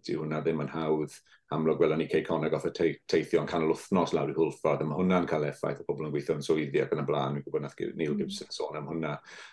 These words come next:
Speaker 1: Yym, felly, ie, ma', yym, pob gêm yn mynd i fod yn gêm anodd, ond, ie, mae yna i bob un, a fi'n cwbl-, fi'n siŵr bydden nhw'n brwydro amdano fe. Bydden ni'n edrych i weld falle pwy bydd yn ymuno lawr i'r, i gyngred ni,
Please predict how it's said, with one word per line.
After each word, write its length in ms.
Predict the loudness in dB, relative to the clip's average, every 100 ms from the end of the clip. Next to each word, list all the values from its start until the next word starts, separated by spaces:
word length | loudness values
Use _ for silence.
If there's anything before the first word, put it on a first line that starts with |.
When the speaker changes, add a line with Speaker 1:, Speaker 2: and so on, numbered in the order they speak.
| -10 -4
Speaker 1:
Yym, 300 | 0 4 4
felly, 240 | 6 4 4 4 4
ie, 140 | 4 4
ma', 140 | 2 0 -2 _ _ _ -4
yym, 260 | 0 2 0 0 6
pob 320 | 8 8 6 2
gêm 320 | 6 8 6
yn 80 | 4
mynd 160 | 2 2
i 20 |
fod 160 | 2 0
yn 80 | -2 -2
gêm 160 | 0
anodd, 480 | 0 0 0 0 -2
ond, 320 | -2 -2 -4 -8 -10 _ -16
ie, 220 | -8 -8 -8 _ -12 -2
mae 320 | 2 4 4 2 -2 -2
yna 240 | 2 2 2
i 80 | 0 4
bob 240 | 4 6
un, 240 | 4 2 0
a 0 |
fi'n 160 | 0
cwbl-, 240 | 0 0 -2
fi'n 160 | 0
siŵr 160 | 2 2
bydden 200 | 2 2
nhw'n 120 | 2
brwydro 400 | 6 6 6 4
amdano 320 | 4 4 4 2
fe. 120 | 2
Bydden 240 | 2 0
ni'n 180 | 2 0 0
edrych 260 | 2 4
i 40 | 6
weld 320 | 6 4 2
falle 240 | 0 0
pwy 200 | 0 0
bydd 240 | 0 2 4
yn 100 | 2 -2 -20 -4
ymuno 340 | 2 4 6 6
lawr 360 | 8 6 6
i'r, 220 | 6 4 -2 _ _ _ -4
i 180 | 0 2
gyngred 460 | 6 8 8 8 8
ni, 300 | 6 6